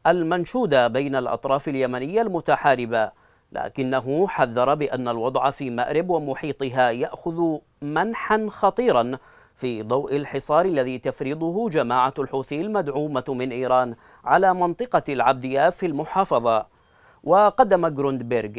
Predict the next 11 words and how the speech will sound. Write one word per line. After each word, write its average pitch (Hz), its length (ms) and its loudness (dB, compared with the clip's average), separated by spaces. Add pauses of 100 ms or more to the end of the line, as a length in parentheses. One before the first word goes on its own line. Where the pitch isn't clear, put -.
(160)
إحاطة 143 500 2
إلى 156 380 -2
أعضاء 131 600 2
مجلس 131 380 -6
الأمن 135 420 -2
في 127 420 -6
نيويورك 143 680 0
عن 139 200 2
الوضع 131 520 0
في 226 140 -4
اليمن، 120 440 0